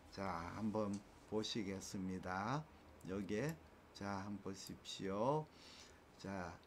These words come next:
여기에 보시면 여기 지비 월이죠. 지비 월 안에 이렇게 에코제닉한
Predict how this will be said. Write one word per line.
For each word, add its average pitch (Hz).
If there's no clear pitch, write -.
여기에 147
보시면 127
여기 135
지비 147
월이죠. 110
지비 160
월 156
안에 143
이렇게 123
에코제닉한 135